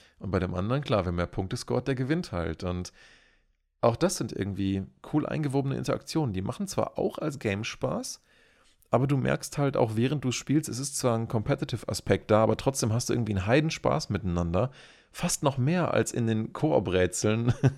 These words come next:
<laughs> Und das schafft irgendwie so einen netten, schmalen Grat zwischen, wir sind eigentlich irgendwie in Konkurrenz miteinander, wir müssen uns eigentlich irgendwie, äh, beweisen, wer hier gerade besser ist.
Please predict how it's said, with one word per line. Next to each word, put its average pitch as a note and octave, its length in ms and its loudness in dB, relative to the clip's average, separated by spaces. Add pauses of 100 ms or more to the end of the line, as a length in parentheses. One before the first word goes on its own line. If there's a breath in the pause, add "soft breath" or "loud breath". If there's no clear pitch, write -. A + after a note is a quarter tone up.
(100)
<laughs> - 340 -12
Und A#2+ 140 4
das B2+ 160 2 (120)
schafft F3 300 2
irgendwie C3+ 200 2
so B2 120 4
einen A#2 100 2
netten, C3 320 0
schmalen B2+ 540 4
Grat G#2+ 380 2
zwischen, G#2 440 2 (460 loud breath)
wir A2 180 6
sind G#2 180 2
eigentlich C#3 460 2
irgendwie A#2 160 -2
in A2 60 -2
Konkurrenz G2+ 480 -2
miteinander, D#3+ 560 -6
wir A#2 80 0
müssen G2+ 180 -4
uns G#2+ 100 -4
eigentlich A2 340 -2
irgendwie, G2+ 440 -4
äh, G2+ 260 -4
beweisen, G2+ 540 -2
wer F#2+ 80 0
hier F#2+ 140 -2
gerade F2+ 220 -4
besser F#2+ 360 -4
ist. - 260 -4